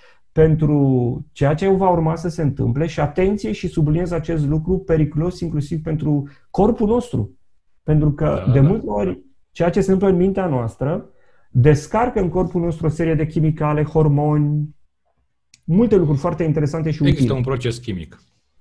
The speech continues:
Speaker 1: Absolut, absolut. Și atunci gândește-te cum, eu poate am un conflict cu tine și mi-ai închis ușa, ai trântit ușa, ai, mi-ai spart ceva, ai făcut un lucru nepotrivit, iar eu te port cu mine încă de vreo cinci ore astăzi, încă de vreo zece ori ast-, mâine, în mintea mea.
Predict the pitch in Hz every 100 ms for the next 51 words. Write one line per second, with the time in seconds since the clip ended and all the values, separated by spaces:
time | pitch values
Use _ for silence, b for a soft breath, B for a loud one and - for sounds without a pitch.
0 | _ - 202 190 - 127 104 - - 160
1 | - 120 107 - B B 175 240 254 247
2 | 254 247 247 - 214 202 185 b b b
3 | b - 190 233 269 247 240 220 190 220
4 | 202 - 185 127 - 190 185 185 196 190
5 | 220 - 196 - 143 143 170 160 190 190
6 | 156 131 143 151 156 180 185 175 - -
7 | 202 196 - 196 165 156 123 127 160 170
8 | 175 196 196 180 180 175 170 151 117 127
9 | 196 - _ _ - 160 160 196 208 202
10 | 190 208 - 196 190 202 196 208 202 196
11 | 160 165 - 180 175 165 123 113 110 170
12 | 156 185 202 185 160 160 139 185 185 170
13 | 156 120 120 - - 147 135 120 180 -
14 | 165 151 151 165 160 151 143 147 120 -